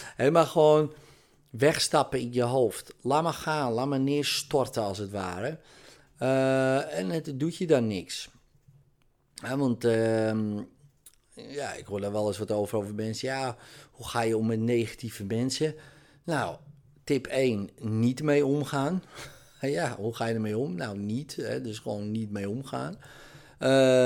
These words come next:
maar goed, dat is soms makkelijker gezegd dan gedaan.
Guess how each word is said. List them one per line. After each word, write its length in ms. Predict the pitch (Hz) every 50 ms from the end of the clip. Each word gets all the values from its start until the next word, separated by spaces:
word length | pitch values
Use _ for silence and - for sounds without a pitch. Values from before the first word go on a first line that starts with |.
| 127 123 123 120
maar 160 | 120 127 139 131
goed, 380 | - 180 185 175 - - - - - 113 110 113
dat 240 | 123 127 123 117
is 180 | 117 117 110 -
soms 300 | - 127 113 107 101 -
makkelijker 420 | - 117 110 - 110 107 98 98
gezegd 300 | 92 - - 110 95 -
dan 100 | - 92
gedaan. 460 | 82 - 98 107 117 131 147 165 160